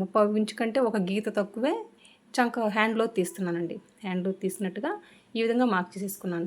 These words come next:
చూడండి, స్టార్టింగ్ ఎండింగ్ వచ్చేసి ఈ విధంగా కూసుగా రావాలన్నమాట.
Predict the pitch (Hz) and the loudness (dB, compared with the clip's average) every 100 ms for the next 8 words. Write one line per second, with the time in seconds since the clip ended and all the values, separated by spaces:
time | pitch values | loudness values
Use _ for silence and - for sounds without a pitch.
0 | 175 175 190 185 - 208 220 247 240 220 | -2 -2 -2 -4 -2 -2 0 0 0 2
1 | 214 214 208 208 220 240 214 220 233 - | 2 2 0 -4 -4 0 0 0 -4 -4
2 | 254 - 226 190 170 170 170 170 175 | -4 -2 -2 0 0 0 -2 -4 -8